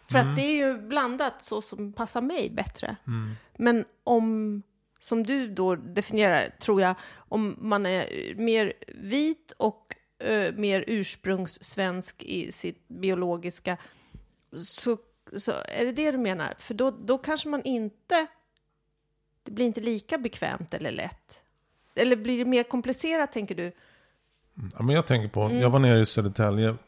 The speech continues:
Speaker 1: Mm.
Speaker 2: för ett halvår sedan. Och jag kommer tillbaka till den här bilden, märker jag.
Speaker 1: Mm.
Speaker 2: Eh, jag var hungrig så jag gick in på ett kebabställe.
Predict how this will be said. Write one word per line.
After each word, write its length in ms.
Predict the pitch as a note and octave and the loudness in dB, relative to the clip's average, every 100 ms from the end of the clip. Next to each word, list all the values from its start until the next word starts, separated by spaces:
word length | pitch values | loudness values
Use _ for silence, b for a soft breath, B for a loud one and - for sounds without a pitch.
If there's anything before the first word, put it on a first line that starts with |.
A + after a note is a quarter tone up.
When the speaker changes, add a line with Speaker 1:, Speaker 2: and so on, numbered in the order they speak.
| - | -6
Speaker 1:
Mm. 260 | A3 A3+ | -4 -2
Speaker 2:
för 280 | B3 G2 G2 | 2 2 0
ett 120 | A2 | -4
halvår 320 | A2+ G#2+ G#2+ B2 | -2 0 0 0
sedan. 260 | G#2+ G2+ - _ - _ _ _ _ _ _ - - | 0 0 -4 _ -20 _ _ _ _ _ _ -12 -2
Och 100 | G3+ | 4
jag 100 | G#2+ | 4
kommer 180 | - C3 | 4 2
tillbaka 480 | A#2+ G#2+ C3+ D#3 B2+ | 2 2 4 4 2
till 140 | A#2 | 2
den 80 | G2+ | 2
här 100 | F#2+ | 2
bilden, 640 | F#2 A#2 B2+ A2+ G2+ F#2+ - _ _ _ | 2 2 2 2 0 -2 -8 _ _ _
märker 500 | G#2 F#2 F2+ F2 G2+ | 0 2 0 -2 -4
jag. 160 | F2 F2+ - B | -4 -6 -12 B
Speaker 1:
Mm. 280 | G3+ G3+ G#3+ B - | -4 -4 -6 B 0
Speaker 2:
Eh, 680 | G2 F#2+ F2+ F2+ F2+ F2+ F2+ | 4 4 4 0 -2 -4 -2
jag 120 | G#2+ | 4
var 100 | A#2+ | 8
hungrig 340 | B2+ B2 A#2 A2+ | 10 10 8 6
så 80 | A#2 | 4
jag 60 | |
gick 140 | A2 A2+ | 4 2
in 120 | G#2 | 2
på 100 | G#2 | 0
ett 180 | - - | -2 0
kebabställe. 800 | G#2 G2+ - - G2 G2+ A2 | 2 2 2 0 2 2 -2